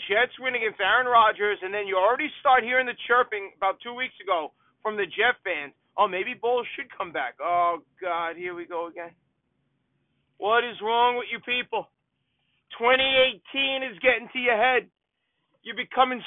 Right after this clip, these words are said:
soft. Everybody needs a safe space. You're worried about Todd Bowles' feelings. Todd Bowles sucks. Todd Bowles is Rich Kotite two point oh, and there's a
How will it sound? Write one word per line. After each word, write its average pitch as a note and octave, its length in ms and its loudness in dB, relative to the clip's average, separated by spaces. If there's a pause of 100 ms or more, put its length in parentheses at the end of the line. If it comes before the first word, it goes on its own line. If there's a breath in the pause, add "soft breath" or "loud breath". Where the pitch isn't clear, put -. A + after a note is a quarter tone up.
(140)
soft. C4 360 4 (580)
Everybody B3+ 480 2
needs A3 140 -8
a G#3+ 120 -2 (160)
safe B3+ 220 4 (180)
space. A3+ 320 -2 (640)
You're A3+ 100 -4
worried B3+ 220 8
about A#3+ 240 4
Todd B3+ 320 4
Bowles' B3 260 6 (240)
feelings. B3+ 420 2 (680)
Todd F#4 320 10 (100)
Bowles C4 400 0 (580)
sucks. - 320 0 (480)
Todd F4+ 460 4
Bowles C4+ 460 2 (680)
is F3+ 220 -8
Rich D4 340 -6 (140)
Kotite D4 640 -2 (100)
two E4+ 140 -4 (100)
point B3+ 280 -2
oh, G3 380 0 (360 soft breath)
and B3 160 -2
there's B3+ 200 2
a A#3+ 120 -10